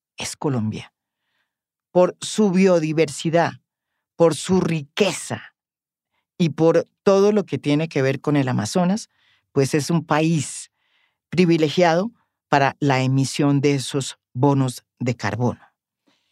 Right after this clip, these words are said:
El carbono está en los bosques. Entonces, si se preservan los bosques, ellos pueden seguir emitiendo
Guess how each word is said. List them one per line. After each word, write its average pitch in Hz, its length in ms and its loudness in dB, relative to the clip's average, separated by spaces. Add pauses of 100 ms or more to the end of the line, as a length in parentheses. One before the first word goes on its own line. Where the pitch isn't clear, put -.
(180)
El 156 160 0
carbono 247 580 2 (120)
está 139 240 -2
en 151 80 2
los 165 160 0
bosques. - 560 -2 (440)
Entonces, 139 800 0 (540)
si - 300 -4
se 139 180 -2
preservan 139 580 0
los 233 180 0
bosques, 220 600 -2 (600)
ellos 147 580 0 (200)
pueden 131 320 2
seguir 175 560 0 (460)
emitiendo 160 1000 2